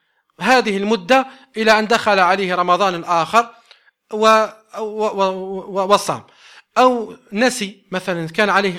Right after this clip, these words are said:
قضاء من رمضان ونساه حتى دخل رمضان ثاني تذكر، أو امرأة كانت حامل مثلًا، أو كانت مرضع، المهم كان عدم القضاء في تلك المدة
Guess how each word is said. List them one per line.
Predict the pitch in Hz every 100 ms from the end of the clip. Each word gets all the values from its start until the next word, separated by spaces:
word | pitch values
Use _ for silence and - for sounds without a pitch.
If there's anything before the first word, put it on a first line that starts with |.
| -
قضاء | 202 185
من | 190 180
رمضان | 180 180 233
ونساه | 214 185 - 165 - _ _ _ _ _ -
حتى | 240 - 240 214
دخل | - 240
رمضان | 226 233 226 220 208
ثاني | - 240 247
تذكر، | 220 185 180 165 160 _ _ _ _ _ - _ _ -
أو | 247
امرأة | 226 240 214
كانت | 208 233 214
حامل | - 240 226 196 196 - _ _
مثلًا، | 202 220 208 180 180 - _ -
أو | 185
كانت | 185 233 226 208
مرضع، | 214 226 175 185 - _ _ _ 285
المهم | 294 233 214 220 - _ _ -
كان | 254 240 214 190 175 - _
عدم | 170 226 226 202 180
القضاء | 170 - 190 202 190
في | - 202
تلك | 180 240 208 214
المدة | 202 233 185 185 269